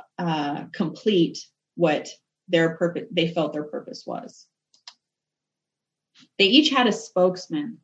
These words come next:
Uh, Exodus four ten sixteen, it spoke, Aaron's the one that's gonna be constantly talking for Moses. Moses was slow to speech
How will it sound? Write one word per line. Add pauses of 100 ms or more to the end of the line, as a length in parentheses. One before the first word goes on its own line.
(640)
Uh, (100)
Exodus
four
ten
sixteen,
it
spoke, (500)
Aaron's
the (180)
one
that's
gonna
be
constantly (220)
talking (140)
for
Moses. (380)
Moses
was
slow
to
speech